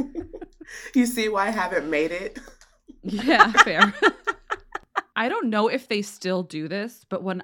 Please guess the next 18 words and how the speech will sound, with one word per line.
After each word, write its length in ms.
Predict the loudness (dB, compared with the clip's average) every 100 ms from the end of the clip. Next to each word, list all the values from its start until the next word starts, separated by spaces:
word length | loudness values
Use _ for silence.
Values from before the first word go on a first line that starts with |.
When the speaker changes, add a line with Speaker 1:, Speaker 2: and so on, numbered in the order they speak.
| -6
Speaker 2:
I 240 | -4 -4
went, 560 | -4 -4 -4 -6 -10 -16 -10
it 140 | -8
was 520 | -6 -4 -4 -8 -12 -14
during 280 | -8 -6 -6
Ramadan, 640 | -8 -8 -6 -6 -6 -8 -10 -10
and 100 | -8
we 80 |
went 200 | -8 -10
for 120 | -10 -12
suhoor, 560 | -12 -12 -10 -8 -10 -12
you 100 | -10
know, 100 | -10
that 120 | -12 -14
really 320 | -14 -14 -14 -14
early 320 | -12 -10 -10
morning, 520 | -10 -10 -12 -12 -14 _ _ _ _
like, 260 | -20 -20 _